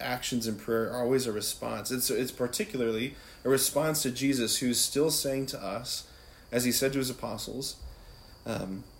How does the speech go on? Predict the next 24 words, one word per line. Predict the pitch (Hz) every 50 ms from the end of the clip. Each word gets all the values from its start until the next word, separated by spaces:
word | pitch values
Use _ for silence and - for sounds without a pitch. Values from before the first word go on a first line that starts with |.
| - - - - - - - - - - - - - - -
as | - 123
he | 120 117
says | 110 - - 123 123 - - -
to | 123 113
you, | 110 110 113 123 151 196 208 190 151 -
who | 131 120
lead | 117 113 120 117 113 110 113
very | 110 110 117 120 120
busy, | 120 - 117 120 123 127 127 131 131 -
exhausting, | - 107 107 110 110 123 120 117 - - 120 117 117 113
full | 113 - - - 127 127 120
lives, | 113 110 113 113 120 123 123 -
"Come | - - - 151 151
away | 139 123 123 135 143
by | 143 151 147
yourselves | 143 143 143 - - 113 107 110 110 -
to | - 120
an | 104 -
empty | 117 117 - 120
place | 117 - - 104 104 107 113 107 - - - - - - - - - - - - - -
and | 110 110 110
rest | 123 131 135 - - -
a | -
while." | 95 - - - - - -